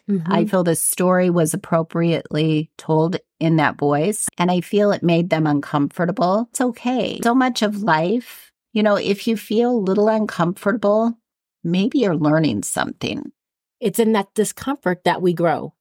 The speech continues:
Speaker 2: That we do. And sometimes it's really sad.
Speaker 1: Mm.
Speaker 2: I think it's, it's easier to just walk the other direction and think quietly, gosh, I,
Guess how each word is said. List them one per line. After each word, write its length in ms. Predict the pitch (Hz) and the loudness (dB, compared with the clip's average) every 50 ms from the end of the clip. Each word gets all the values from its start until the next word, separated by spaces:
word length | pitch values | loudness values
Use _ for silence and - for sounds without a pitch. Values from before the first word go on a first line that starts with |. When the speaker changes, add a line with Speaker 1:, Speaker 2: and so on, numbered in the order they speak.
| _ _ | _ _
Speaker 2:
That 100 | - 214 190 | 0 0 2
we 160 | 190 220 233 | 4 2 2
do. 540 | 208 202 214 233 247 226 160 110 98 - 147 - _ _ | 2 2 2 2 4 2 2 0 -2 -4 -8 -12 _ _
And 180 | - 202 208 208 | 0 0 0 0
sometimes 680 | - - - 240 262 302 - - 240 220 214 208 - - | -2 0 0 2 2 0 2 2 2 2 2 0 -2 -4
it's 240 | 175 - - - - _ | -6 -6 -8 -12 -12 _
really 440 | 175 180 190 208 196 185 180 165 160 | -6 -2 0 2 2 4 2 2 0
sad. 640 | - - - 175 190 - - - - - - - - _ | -2 -2 -2 -2 -2 0 -2 -2 -2 -4 -6 -10 -8 _
Speaker 1:
Mm. 160 | 208 196 156 139 - - | -2 -2 -2 -4 -4 -2
Speaker 2:
I 100 | 190 196 | -2 0
think 200 | - 240 240 - | 2 2 2 2
it's, 300 | 247 - - - - - - _ _ _ _ _ _ _ | 0 -2 -2 -6 -6 -8 -12 _ _ _ _ _ _ _
it's 220 | - 196 - - - | -4 -4 -4 -4 -4
easier 500 | - 226 254 269 240 - 240 240 214 196 | 0 2 2 2 2 2 2 2 2 2
to 200 | 190 - - 196 | 0 -2 -4 -4
just 420 | 196 202 175 170 170 - - - - _ _ 254 _ _ _ | -2 0 -2 -2 -2 -2 -6 -8 -10 _ _ -20 _ _ _
walk 460 | 170 170 180 175 170 175 180 - - | -6 -2 2 2 2 2 0 -2 -4
the 160 | - 170 170 170 | -2 0 2 2
other 200 | 156 175 160 156 | 2 2 2 2
direction 840 | 147 151 143 151 151 147 - - - - - 139 127 120 127 139 - - _ _ _ - | 0 0 0 0 0 -2 -2 -6 -8 -6 -4 -4 -4 -4 -6 -6 -8 -10 _ _ _ -2
and 240 | 180 175 175 165 | 2 2 2 2
think 280 | - 226 214 220 190 - | 2 0 0 0 0 -4
quietly, 880 | - - 202 190 185 185 185 165 - - - 156 147 147 151 143 160 - _ _ _ _ _ _ _ _ _ _ | -4 -2 0 2 2 2 2 0 -2 -2 0 0 2 2 2 0 -2 -8 _ _ _ _ _ _ _ _ _ _
gosh, 360 | - - - 311 285 214 - - | -8 -4 -2 0 0 0 0 0
I, 220 | 165 160 - - | 0 0 0 -4